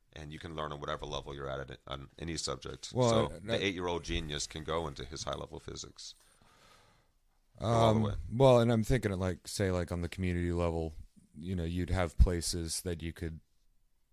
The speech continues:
Speaker 2: as a community, set aside where these are places to talk of ideas. So you'd learn, you know, like, actual philosophy, not the, "Oh, yeah, did you read this person and this person and this person, and can you recite this?" But no, like,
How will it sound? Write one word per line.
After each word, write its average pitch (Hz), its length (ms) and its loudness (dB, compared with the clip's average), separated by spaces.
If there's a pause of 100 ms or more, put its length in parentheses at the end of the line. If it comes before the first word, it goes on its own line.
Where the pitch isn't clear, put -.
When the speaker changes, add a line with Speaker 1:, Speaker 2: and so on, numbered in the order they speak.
(180)
Speaker 2:
as 85 180 -2
a 87 60 -4
community, 85 500 -2
set 85 220 -2
aside 85 340 0
where 85 120 -2
these 85 200 -2
are 85 60 -2
places 82 480 2
to - 100 -14
talk 80 300 -4 (380)
of 90 160 0
ideas. 80 640 -2 (300)
So - 160 0
you'd 87 240 -2
learn, 85 400 -2
you 82 120 -8
know, 73 180 -6
like, 73 240 -10 (880)
actual 90 500 0 (120)
philosophy, 80 840 -2
not 82 300 -6 (220)
the, 76 260 -4
"Oh, 98 260 4
yeah, 95 260 4
did 82 180 -4
you 90 80 -2
read 92 200 -2
this 101 140 -2
person 90 360 -2
and 87 100 -2
this 92 140 -2
person 87 380 -4
and 80 120 -4
this 92 180 -2
person, 82 340 -4
and 80 100 -4
can 85 100 -6
you 80 80 -2
recite 80 360 -2
this?" 78 160 -6
But 82 140 -8
no, 92 160 0
like, 76 180 -4